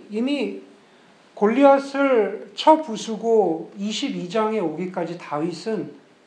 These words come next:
이제 더 이상 형들이 보던 어린애와 같은 다윗이 아니죠. 이미 정말 이스라엘의 온 백성들이 칭찬하고 우러를 만큼 그렇게 용맹한 장수로, 군인으로 인정받던 그런,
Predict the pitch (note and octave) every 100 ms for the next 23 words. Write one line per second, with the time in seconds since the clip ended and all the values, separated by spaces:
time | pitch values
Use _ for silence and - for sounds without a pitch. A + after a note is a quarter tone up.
0 | _ _ _ F#3 G3+ B3 B3+ G3+ A3+ G#3+
1 | - B3 B3 A#3+ E3+ D#3 F3 D3 B2+ E3+
2 | G3 E3+ C#3+ - D#3 - C3+ C#3+ - D3
3 | A#2 D3+ D3+ D3+ _ _ _ _ _ _
4 | G3 G#3+ E3+ F3+ G#3 F3 E3 G#3 G3+ G3+
5 | E3+ F#3+ G#3 E3+ - F#3+ E3+ F3 F#3 F3+
6 | - - _ - B3+ B3 B3 G3+ F#3+ E3
7 | C3+ F3+ F3+ F3 D#3 C#3+ - F#3+ D3 -
8 | - _ _ F#3+ F3+ G3 F#3 - - _
9 | F3 F#3+ G#3 G3+ G3 F#3 E3 - D#3+ E3+
10 | - E3 D3 - E3+ F#3 F3+ F3 D3+ D3+
11 | D#3 D3 C#3+ - D3 C#3 F3 D#3+ D#3 D#3+
12 | D#3+ C#3+